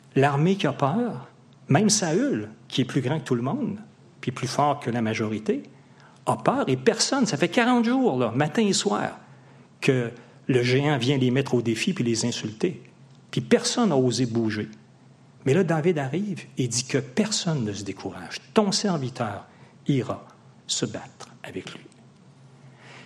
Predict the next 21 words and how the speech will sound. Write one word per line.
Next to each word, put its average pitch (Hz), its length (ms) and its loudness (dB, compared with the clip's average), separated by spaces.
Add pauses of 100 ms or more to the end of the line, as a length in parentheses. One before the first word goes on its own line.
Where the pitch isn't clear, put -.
(160)
Et 156 80 6
là, 220 360 2 (760)
on 151 100 4
voit 156 240 4
dans, 135 480 0 (300)
dans 147 160 -2
les 131 160 0
textes - 760 -4
sa - 260 -2
grande 131 380 0
détermination. 107 840 -6 (640)
Lui, 196 160 4
il 214 80 6
regarde 139 320 -4
pas 160 440 -2 (240)
à - 60 -8
ce - 100 -4
que 131 100 -2
les 113 260 0
hommes 110 160 -4
pensent, 170 560 -4